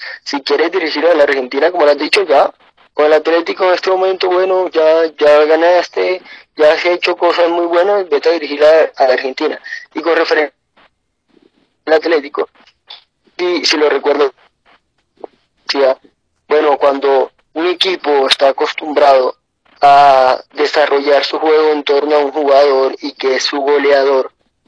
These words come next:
y ya no lo tienes, ¿cómo planteas el partido?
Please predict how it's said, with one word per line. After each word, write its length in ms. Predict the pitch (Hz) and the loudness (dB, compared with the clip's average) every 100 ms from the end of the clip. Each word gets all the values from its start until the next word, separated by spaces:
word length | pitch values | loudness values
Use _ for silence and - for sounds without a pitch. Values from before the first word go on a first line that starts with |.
| - | -10
y 120 | 165 | -4
ya 180 | 165 160 | 0 2
no 140 | 185 | 2
lo 140 | 185 175 | -2 -2
tienes, 500 | 165 165 180 180 - _ _ _ | -2 -2 -2 -6 -18 _ _ _
¿cómo 360 | - 185 208 202 | -2 0 0 0
planteas 580 | 180 156 147 160 165 - | 0 0 0 2 2 0
el 140 | 151 | -6
partido? 580 | - 127 - 175 135 | -2 -4 -2 -4 -4